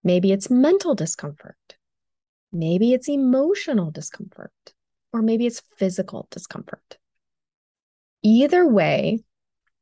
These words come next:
you have some discomfort while working toward your goal. During this time of discomfort,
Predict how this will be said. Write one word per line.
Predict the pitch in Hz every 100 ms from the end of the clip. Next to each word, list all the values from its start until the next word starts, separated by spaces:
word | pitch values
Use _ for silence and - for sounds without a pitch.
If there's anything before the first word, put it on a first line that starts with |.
| _
you | 220 214 269
have | 277 269 233
some | - - 190 214 240 254
discomfort | 247 254 - - 254 370 - 165 160 -
while | 190 190 185
working | 170 202 247 254 247
toward | - 175 170 208
your | 170 185 -
goal. | 277 415 285 - - _ _ _ _ _ _ _ _ _ _ _ _ _ 175
During | 160 208 262 349 349
this | 202 226 -
time | - 190 180 190
of | 196
discomfort, | 247 - - 143 147 - 196 247